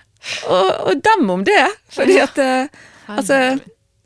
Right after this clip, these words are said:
Speaker 1: det hadde ikke jeg syntes var interessant. Og når jeg spilte, begynte å spille profesjonelt, så, så
Speaker 2: Ja.
Speaker 1: tok jeg ikke frem gitaren, fordi det var jo allerede alt for mange gitarister på scenen. Jeg trenger jo
Speaker 2: Mm.
Speaker 1: ikke akkurat å <laughs> vise at jeg kan det,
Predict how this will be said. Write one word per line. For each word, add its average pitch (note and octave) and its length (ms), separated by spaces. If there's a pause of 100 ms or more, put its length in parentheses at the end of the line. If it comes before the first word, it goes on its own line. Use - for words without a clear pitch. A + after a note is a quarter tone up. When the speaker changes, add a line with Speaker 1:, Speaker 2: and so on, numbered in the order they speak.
(240)
Speaker 1:
det E4+ 160
hadde A3+ 200
ikke A3 120
jeg A3 80
syntes A#3 160
var E3+ 100
interessant. - 540
Og A#3 120
når A#3 140
jeg B3 100
spilte, C4 400
begynte B3 260
å - 40
spille A3+ 280
profesjonelt, A3 640
så, B3 200 (220)
så A#3 100
Speaker 2:
Ja. A3 80
Speaker 1:
tok F4 220
jeg G3+ 100
ikke A3+ 100
frem D4 220
gitaren, A3 480
fordi A#3 300 (1080)
det B3 120
var - 180
jo A3+ 160
allerede B3 400
alt B3+ 160
for A3 160
mange A3 160
gitarister A#3+ 560
på F#3 80
scenen. G#3 320
Jeg B3 140
trenger C4+ 160
jo A3 80
Speaker 2:
Mm. G3+ 80
Speaker 1:
ikke A3+ 100
akkurat C4 320
å B3 120 (180)
<laughs> - 160
vise A#3+ 320
at G#3+ 100
jeg G#3+ 80
kan G3+ 220
det, - 80